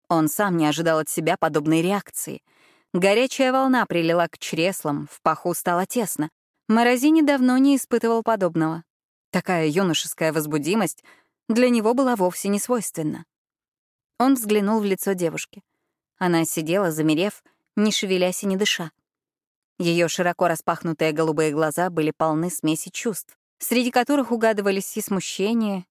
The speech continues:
и удивление, и надежда. Арабелла в эту минуту подумала о том, насколько глубоким и притягательным становится взгляд этого мужчины, когда в нём нет дьявольского огонька ухмылки.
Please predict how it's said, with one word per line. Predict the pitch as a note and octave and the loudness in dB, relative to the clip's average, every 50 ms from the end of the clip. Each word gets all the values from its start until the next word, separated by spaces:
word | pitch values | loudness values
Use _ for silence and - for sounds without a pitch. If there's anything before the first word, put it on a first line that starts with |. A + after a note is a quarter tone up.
| _ | _
и | - G3+ | 0 2
удивление, | G#3 G3+ F3+ F3+ E3 E3 D#3 D#3+ F3 F#3+ G#3 G#3+ G#3 F#3+ F3 E3 - | 2 2 2 0 -2 0 -2 0 0 0 0 0 0 0 0 0 -2
и | F3+ F3+ F3+ F3+ - _ _ _ _ _ _ _ _ _ _ _ - | -2 -4 -6 -6 -10 _ _ _ _ _ _ _ _ _ _ _ 0
надежда. | F3 E3+ D#3+ D3+ D3+ D#3+ G3 - - - A3 - _ _ _ _ _ _ _ _ _ _ _ _ _ _ _ _ _ _ _ _ - | 0 2 2 0 0 -2 -4 -4 -6 -10 -12 -12 _ _ _ _ _ _ _ _ _ _ _ _ _ _ _ _ _ _ _ _ 0
Арабелла | G3+ G#3+ A3+ A3 A#3 D4 D#4 D#4 D4 | 2 4 4 4 4 2 4 2 2
в | C4 B3 | 2 2
эту | A#3+ - A3+ | 0 0 0
минуту | A#3 A3+ A3 A#3+ B3+ - G#3+ | 0 2 2 2 0 0 0
подумала | G3+ G3+ G3+ G3+ G3+ G3+ G3 G3 F#3+ F#3+ | 0 0 0 0 0 0 2 2 2 0
о | F#3+ | 0
том, | - A3+ B3 B3 A3 | 0 0 0 0 0
насколько | G3 F#3 - - G#3 G3+ - - G3 | -2 -4 -2 -2 -2 -2 -2 -4 -4
глубоким | F#3+ F#3 G3+ A3 G#3 G3+ A3+ A3 F#3+ - E3+ D#3+ D#3 | -4 -2 -4 -4 0 0 0 0 0 -2 -2 -2 0
и | D3 | 0
притягательным | - F3 D#3+ - D#3+ D#3+ F3+ G#3 G3 - D#3+ D3+ D3+ D3 D3 | -2 -4 -4 -6 -4 -2 -2 -2 -2 -2 -2 0 0 0 0
становится | - - F3 F3 E3 E3+ E3+ - - E3 | -2 -2 -2 -2 -2 -2 -4 -4 -6 -6
взгляд | D#3+ D#3 D#3+ E3+ F3+ F#3 F3 - | -6 -4 -4 -2 0 0 0 -2
этого | E3 E3 - D#3 D#3 D#3 | -4 -4 -2 -2 0 0
мужчины, | D3+ D3+ D3 - - - - A#3 A#3 F#3+ - - _ _ _ _ _ _ _ _ _ _ | 0 -2 -2 -4 -6 -4 -2 -2 -2 -2 -4 -6 _ _ _ _ _ _ _ _ _ _
когда | - A#3+ B3 B3 D4 C#4+ | -2 0 2 2 2 4
в | C4+ | 4
нём | C4+ B3+ B3 | 4 6 6
нет | A#3+ B3+ C4+ B3 G3 | 4 4 4 2 0
дьявольского | F#3 F#3+ G3+ G#3+ A3 A3 G#3+ G#3 - - G3+ G3 F#3+ | -2 0 0 0 2 0 -2 -4 -4 -4 0 0 0
огонька | F#3 F3+ F#3 F3+ F3+ F3 G3 G3 | 2 2 0 0 0 0 -2 -2
ухмылки. | G3+ G3+ - - A3 G3+ F3 D#3 - - - | -2 -4 -4 -6 -4 -4 -4 -4 -6 -12 -20